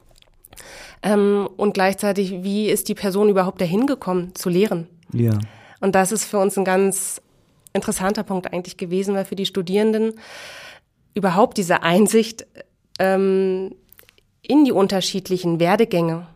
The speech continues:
Speaker 2: Mhm.
Speaker 1: ähm, ein ganz interessanter war.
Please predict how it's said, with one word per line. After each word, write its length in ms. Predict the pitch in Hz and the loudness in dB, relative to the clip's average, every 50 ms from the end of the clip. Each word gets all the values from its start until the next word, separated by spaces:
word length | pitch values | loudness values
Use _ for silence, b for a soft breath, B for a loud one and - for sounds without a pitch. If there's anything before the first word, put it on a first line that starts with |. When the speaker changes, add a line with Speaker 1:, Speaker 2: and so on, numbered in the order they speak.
| _ _ _ _ _ _ _ _ _ _ _ _ _ | _ _ _ _ _ _ _ _ _ _ _ _ _
Speaker 2:
Mhm. 420 | - 131 127 120 113 113 117 127 113 | -4 -2 0 2 2 2 2 0 -2
Speaker 1:
ähm, 420 | 185 180 180 175 175 175 175 175 180 _ _ _ _ _ _ _ _ _ _ _ _ _ - - - | -6 -8 -8 -8 -8 -10 -12 -14 -18 _ _ _ _ _ _ _ _ _ _ _ _ _ -20 -12 -10
ein 100 | 196 175 | -8 -4
ganz 300 | - 185 185 196 196 - | 0 2 2 2 2 2
interessanter 600 | 180 175 - - 175 - 180 175 185 190 185 170 | -2 -6 -6 -8 -8 -6 -6 -6 -6 -6 -8 -10
war. 180 | 165 165 170 - | -10 -12 -14 -16